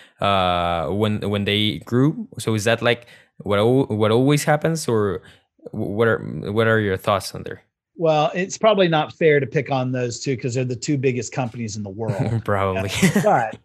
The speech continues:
Speaker 2: I would say that, let's just say they're, they're, they've got one one-hundredth of their business. You're probably still so big that if you're just now thinking about it, it's too late. It's too late to rein it back in.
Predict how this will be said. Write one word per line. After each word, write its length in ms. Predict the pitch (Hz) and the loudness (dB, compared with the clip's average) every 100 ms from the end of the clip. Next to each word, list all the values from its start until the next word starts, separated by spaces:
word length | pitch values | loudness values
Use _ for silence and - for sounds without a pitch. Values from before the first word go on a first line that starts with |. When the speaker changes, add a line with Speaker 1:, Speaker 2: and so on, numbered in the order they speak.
| _ _ _ - | _ _ _ -2
Speaker 2:
I 120 | 156 | 0
would 300 | 151 165 147 | 4 4 2
say 460 | - 180 147 139 123 | -2 2 2 4 0
that, 320 | 123 123 127 | 0 -2 0
let's 220 | 147 170 | -2 -2
just 160 | 185 - | -6 -2
say 200 | 165 147 | 2 2
they're, 440 | 135 135 135 139 | 2 0 0 -2
they're, 340 | 127 131 127 131 | -4 -2 -2 -4
they've 180 | 123 123 | -4 -4
got 300 | 135 123 127 | -2 -4 -6
one 720 | 131 117 131 139 139 139 135 139 | -8 -6 -2 0 0 -2 -4 -4
one-hundredth 880 | 135 120 - - 147 147 120 98 - _ _ _ _ | -4 -4 -6 -6 -2 -2 -2 -6 -12 _ _ _ _
of 160 | 139 113 | -8 -2
their 160 | 127 120 | -2 -2
business. 680 | 104 117 110 95 85 - - _ _ - | -4 -6 -6 -12 -14 -16 -20 _ _ -2
You're 120 | 151 | -2
probably 480 | - 170 170 143 131 | 2 2 2 0 -2
still 340 | - - 151 | -4 -2 -2
so 320 | - - 151 | -2 -2 -2
big 400 | 147 123 139 123 | 0 2 2 2
that 100 | 117 | -4
if 100 | 113 | -6
you're 100 | 139 | -6
just 220 | 117 135 143 | -6 -6 -2
now 160 | 123 | -4
thinking 340 | 113 120 139 131 | -2 -6 -4 -4
about 220 | 120 120 | -2 -2
it, 100 | 135 | -4
it's 240 | 127 113 | -10 -12
too 280 | - - 135 | -14 -8 -6
late. 340 | 113 107 98 113 | -6 -6 -8 -8
It's 180 | 131 - | -10 -8
too 180 | 180 | -6
late 240 | 160 156 131 | -2 -2 -4
to 80 | 127 | -6
rein 300 | 120 123 117 | -4 -4 -4
it 100 | 98 | -4
back 300 | 104 98 113 | -6 -6 -10
in. 300 | 101 85 | -10 -12